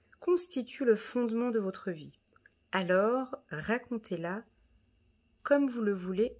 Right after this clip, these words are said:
qu'elle soit. On parle ici avec, euh, la parole,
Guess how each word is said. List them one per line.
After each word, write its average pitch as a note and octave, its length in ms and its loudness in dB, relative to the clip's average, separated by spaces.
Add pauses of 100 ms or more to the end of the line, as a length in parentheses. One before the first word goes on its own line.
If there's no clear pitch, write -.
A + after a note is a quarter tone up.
(160)
qu'elle F#3+ 200 -2
soit. - 380 -6 (1900)
On E3 100 -8 (120)
parle A3+ 320 2
ici A3 460 -4
avec, F#3+ 480 -2
euh, F3 200 -2
la D#3+ 120 -10
parole, E3 720 -6